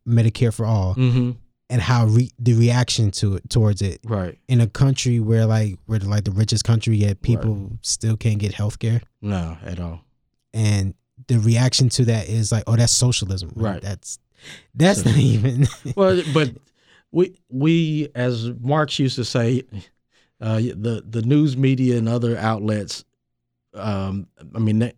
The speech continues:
Speaker 2: they operate on the premise that their job is to perfect the illusion that this is a, the best society, the best of all possible worlds. And so, I mean, when you, you, one of the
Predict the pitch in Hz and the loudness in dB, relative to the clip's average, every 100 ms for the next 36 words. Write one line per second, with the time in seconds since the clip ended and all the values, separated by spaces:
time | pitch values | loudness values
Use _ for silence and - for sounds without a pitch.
0 | 107 127 - 127 131 127 120 110 107 98 | -2 -2 0 0 0 -2 -4 -2 -4 -6
1 | - 123 117 117 _ 104 - 101 117 110 | -6 -2 -2 -4 _ -12 -10 -10 -6 -4
2 | 95 110 110 98 95 - 90 110 104 - | -2 -2 -2 -2 -6 -8 -10 -8 -8 -4
3 | 113 - 110 95 107 95 85 87 - _ | -4 -4 -6 -2 -2 -4 -6 -10 -16 _
4 | _ _ _ _ _ _ 107 - 107 110 | _ _ _ _ _ _ -12 -4 -2 -2
5 | 92 101 90 87 _ - 90 120 - - | -4 -6 -8 -10 _ -10 -4 -2 -2 -4
6 | 101 - 101 95 92 90 - 104 95 117 | -4 -4 -4 -4 -6 -8 -12 -12 -6 -4
7 | 110 - 98 101 98 87 95 95 95 92 | -4 -6 -8 -6 -6 -6 -8 -8 -12 -8
8 | 98 85 60 - - _ _ _ _ 113 | -8 -8 -12 -20 -20 _ _ _ _ -8
9 | 104 - 107 101 - _ 104 135 139 151 | -4 0 0 -2 -6 _ 0 2 2 0
10 | 147 151 - 170 - - _ - _ _ | -2 -4 -8 -14 -14 -20 _ -20 _ _
11 | _ _ _ _ - 151 196 156 139 | _ _ _ _ 0 2 4 2 0